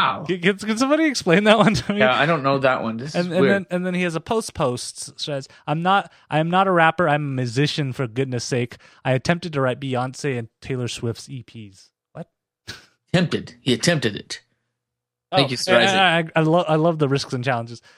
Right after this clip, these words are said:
Speaker 2: "Not getting paid is the only risk and challenges, and of course, haters."
Speaker 1: Oh, yes, of course, and haters.
Speaker 2: And he's, oh, oh, and just, just for you ladies, I'm also willing to provide an, a, a additional service to the ladies. Pimp!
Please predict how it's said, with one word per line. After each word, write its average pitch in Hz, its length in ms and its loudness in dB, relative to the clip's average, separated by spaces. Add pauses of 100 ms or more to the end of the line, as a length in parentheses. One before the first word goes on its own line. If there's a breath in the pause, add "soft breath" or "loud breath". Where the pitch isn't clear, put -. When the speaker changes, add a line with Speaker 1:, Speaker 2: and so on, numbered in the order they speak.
(160 soft breath)
Speaker 2:
"Not 190 240 -2
getting 208 240 -2
paid 180 280 0
is 156 120 -2
the 135 140 -6
only 160 260 -6
risk 143 260 -4
and 127 100 -6
challenges, 117 500 -2
and 127 140 -8
of 120 140 -10
course, - 360 -4 (140)
haters." 101 500 -12 (520)
Speaker 1:
Oh, 120 100 0
yes, 113 260 -6
of 110 180 -4
course, - 380 -10
and 120 140 -16
haters. - 260 -20
Speaker 2:
And 147 180 -2
he's, 175 220 -2
oh, 151 220 -2
oh, 151 260 2
and 127 260 -6 (120)
just, - 240 -10
just - 240 -14
for 175 100 -4
you 208 140 -6
ladies, 127 400 -2 (160 soft breath)
I'm 135 120 -8
also 185 280 -2
willing 160 320 -2
to - 80 -14
provide 131 340 -2
an, 117 180 -8 (400 soft breath)
a, 117 140 -14 (140)
a 127 220 0
additional 139 440 -2
service 120 440 -4
to 120 120 -6
the 101 100 -6
ladies. 98 520 -8 (180)
Pimp! 294 600 2